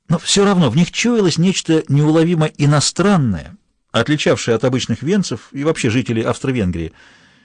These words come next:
Бестужев и сам не мог бы смаху объяснить толком, почему у него сложилось именно такое впечатление, но оба положительно казались от чего-то иностранцами.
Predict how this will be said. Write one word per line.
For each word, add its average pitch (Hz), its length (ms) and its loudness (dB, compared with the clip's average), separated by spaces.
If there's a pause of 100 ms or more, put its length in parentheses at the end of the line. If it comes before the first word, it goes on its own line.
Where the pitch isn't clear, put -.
(420)
Бестужев 165 520 0
и 151 120 -6
сам 185 320 2
не 175 80 4
мог 165 180 2
бы 120 100 -4
смаху 147 320 -2
объяснить 117 500 -4
толком, 104 420 -4
почему 135 340 -6
у 156 40 -2
него 113 160 -2
сложилось 113 480 -2
именно 107 180 2
такое 110 280 -2
впечатление, 156 640 -4 (640)
но 120 140 0
оба 175 340 2
положительно 131 540 2
казались 147 460 0
от 127 60 -4
чего-то 156 300 -4
иностранцами. 120 680 -4